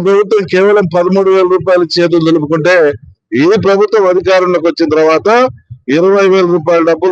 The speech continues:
రైతాంగానికి ఈరోజు ఇవ్వబోతా ఉన్నాం. అంటే, ఈ ప్రభుత్వం చిత్తశుద్ధితో పనిచేస్తుంది అనే దానికి ఇంతకన్నా నిదర్శనం లేదు. సూపర్ సిక్స్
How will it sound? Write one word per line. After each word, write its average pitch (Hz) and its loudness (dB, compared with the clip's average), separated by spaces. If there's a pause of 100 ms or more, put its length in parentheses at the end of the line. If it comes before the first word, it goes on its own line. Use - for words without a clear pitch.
రైతాంగానికి 170 0
ఈరోజు 156 2
ఇవ్వబోతా 143 0 (140)
ఉన్నాం. 127 -2 (580)
అంటే, 165 0 (120)
ఈ - 2 (100)
ప్రభుత్వం 196 0 (120)
చిత్తశుద్ధితో 190 0 (560)
పనిచేస్తుంది 185 0
అనే 180 0
దానికి 180 0
ఇంతకన్నా 175 0 (520)
నిదర్శనం 170 0
లేదు. 139 0 (560)
సూపర్ 208 0
సిక్స్ 180 0